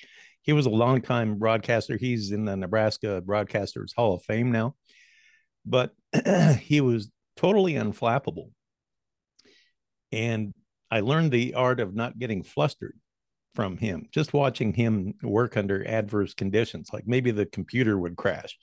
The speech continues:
Maybe something would go wrong in the studio, and,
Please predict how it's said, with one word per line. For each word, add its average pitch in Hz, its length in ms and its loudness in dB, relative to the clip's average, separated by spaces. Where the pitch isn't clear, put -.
Maybe 117 520 4
something 110 480 0
would 92 160 -6
go 117 100 2
wrong 110 360 2
in 98 100 -2
the 92 80 -6
studio, 104 560 -2
and, 95 160 -10